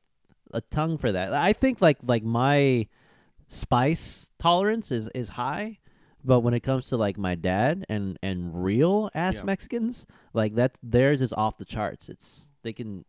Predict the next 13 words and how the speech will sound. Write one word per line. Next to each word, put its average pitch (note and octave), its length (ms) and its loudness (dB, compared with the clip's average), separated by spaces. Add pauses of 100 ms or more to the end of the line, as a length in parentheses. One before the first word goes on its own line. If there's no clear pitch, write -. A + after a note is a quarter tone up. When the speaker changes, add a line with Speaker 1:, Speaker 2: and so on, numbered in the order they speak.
(120)
Speaker 1:
eat C#3 280 -4
whatever A2 440 -6
they F#2+ 360 -6 (340)
so A#2 220 -2
please. - 480 -6 (720)
Speaker 2:
I'll, C#3 320 -10
like, A2 300 -10
I'll G#2 120 -12
say G#2 240 -12
this. G2 460 -12
Um, F#2+ 420 -10 (1040)
I A#2 80 -12
think A#2 380 -12